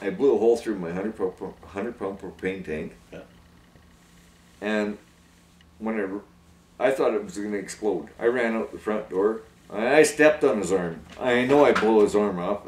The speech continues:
Speaker 1: I mean, I believe it was his arm.
Speaker 2: Yeah.
Speaker 1: I mean, it could have been his sleeve or
Speaker 2: Yeah.
Speaker 1: but there was a hand, a thirty-eight caliber handgun laying in, in the damn, uh, at the end of the, what I thought was an arm.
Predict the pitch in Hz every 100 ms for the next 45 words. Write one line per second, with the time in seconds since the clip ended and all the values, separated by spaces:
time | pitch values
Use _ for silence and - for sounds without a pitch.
0 | - 117 117 110 110 104 90 117 139 107
1 | 95 82 82 73 76 92 - - - -
2 | - - - - 98 101 101 104 127 123
3 | 110 104 101 - 104 110 107 104 87 -
4 | - 85 - - - 104 139 143 120 113
5 | 131 117 - 110 104 139 151 135 131 120
6 | - - 135 123 104 104 117 110 101 101
7 | 107 110 104 104 101 98 98 - - 120
8 | 113 104 101 101 95 - _ _ - -
9 | _ 107 117 - 120 120 123 120 101 101
10 | - - 113 95 104 113 104 110 92 92
11 | 85